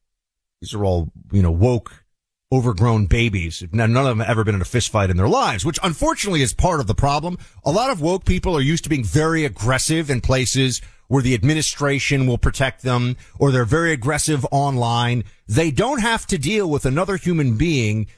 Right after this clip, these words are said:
in a context where the power is not entirely on the side of the woke aggressor who's saying, "Really? Why don't you s-, you know, say that again? What did you say? Say that to my face. Come a little closer."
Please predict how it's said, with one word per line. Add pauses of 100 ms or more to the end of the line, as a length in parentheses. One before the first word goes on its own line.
(180)
in
a
context
where
the
power (260)
is
not
entirely
on
the
side
of (480)
the
woke
aggressor (720)
who's
saying,
"Really? (500)
Why
don't
you
s-,
you
know, (120)
say
that
again? (680)
What
did
you
say?
Say
that
to
my
face.
Come
a
little
closer."